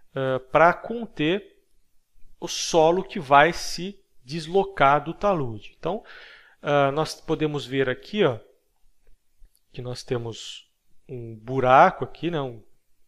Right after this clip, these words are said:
que é, que é chamado de cava, e temos o talude na seção que mais, na seção mais problemática, que é essa seção aqui, ela pode se romper a qualquer momento,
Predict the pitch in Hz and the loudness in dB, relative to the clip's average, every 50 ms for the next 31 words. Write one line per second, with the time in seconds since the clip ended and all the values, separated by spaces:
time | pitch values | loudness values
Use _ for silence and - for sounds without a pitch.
0 | _ _ _ _ _ _ _ _ _ _ _ - - - - - 135 117 113 107 | _ _ _ _ _ _ _ _ _ _ _ -20 -20 -20 -12 -6 -4 -4 -4 -6
1 | 104 - - - 127 117 - - 117 117 117 113 110 113 127 - - - 127 120 | -8 -14 -10 -8 -8 -6 -6 -6 -6 -6 -6 -6 -8 -10 -14 -12 -2 2 4 4
2 | 123 127 123 143 190 220 - - - - - - - _ - 208 202 - 139 135 | 4 4 2 2 -2 -2 -4 -8 -16 -18 -20 -20 -20 _ -14 -14 -6 -4 -4 -4
3 | 135 127 156 160 - 202 196 165 143 143 165 180 165 196 214 - - - - _ | -4 -6 -10 0 2 4 4 4 2 0 -2 -2 -4 -6 -10 -12 -16 -20 -20 _
4 | _ - - 147 147 160 160 - - 185 165 - - - 156 170 196 - - - | _ -20 -12 -6 -4 -2 -2 8 10 10 10 10 8 4 0 0 -2 -4 -10 -14
5 | - - 175 175 165 151 160 180 196 196 190 170 - - - 135 135 143 - - | -14 -14 -12 -4 0 2 2 4 4 2 0 -2 -2 -2 -4 -2 -2 -4 -4 -4
6 | 135 - 165 156 160 160 156 - - - 170 151 156 151 135 131 135 156 185 180 | -4 -2 -2 -2 -2 -2 -4 -6 -6 -6 -6 -2 -2 -2 0 2 2 2 2 0
7 | - - 135 - - 139 143 143 - - 143 - - 139 135 - - 131 131 143 | -2 -6 -10 -6 -2 0 0 0 -2 -4 -8 -8 -8 -8 -8 -8 -6 -6 -6 -6
8 | 143 - - 190 214 202 185 156 - - - 139 139 135 131 131 - - 139 131 | -8 -10 -6 -2 0 0 0 -2 -2 -4 -2 0 0 -2 -2 -6 -10 -12 -10 -10
9 | 135 127 127 - 131 131 - 139 - - 170 175 185 190 160 156 170 190 - - | -10 -10 -6 -4 -6 -4 -4 -6 -8 -8 -8 -6 -6 -4 -4 -4 -4 -4 -8 -12
10 | - | -20